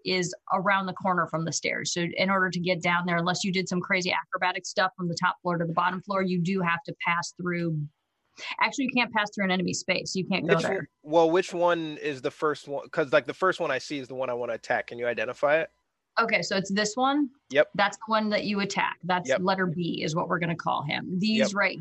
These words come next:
Speaker 1: here are stairs, so you would have to technically come down the stairs.
Speaker 2: Yep.
Speaker 1: And where your little butterfly is, is pretty much where you would stop.
Speaker 2: Okay.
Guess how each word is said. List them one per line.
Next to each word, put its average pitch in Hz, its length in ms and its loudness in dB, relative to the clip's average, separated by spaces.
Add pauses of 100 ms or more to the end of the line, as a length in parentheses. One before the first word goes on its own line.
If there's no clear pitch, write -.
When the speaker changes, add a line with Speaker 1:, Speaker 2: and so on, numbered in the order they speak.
Speaker 1:
here 214 340 0
are - 160 0
stairs, 220 500 0
so 190 80 -4
you 180 100 0
would 170 100 0
have 165 180 -4
to - 80 -12
technically 160 400 -4
come 175 180 -2
down 160 180 0
the 160 60 -6
stairs. 233 460 2 (160)
Speaker 2:
Yep. 135 260 -2
Speaker 1:
And 196 140 0
where 208 120 2
your 202 100 0
little 190 180 2
butterfly 208 560 0
is, 185 500 0
is 180 300 0
pretty 220 220 -2
much 196 220 0
where 185 120 0
you 175 140 2
would 175 120 -4
stop. - 180 -4 (680)
Speaker 2:
Okay. - 440 -10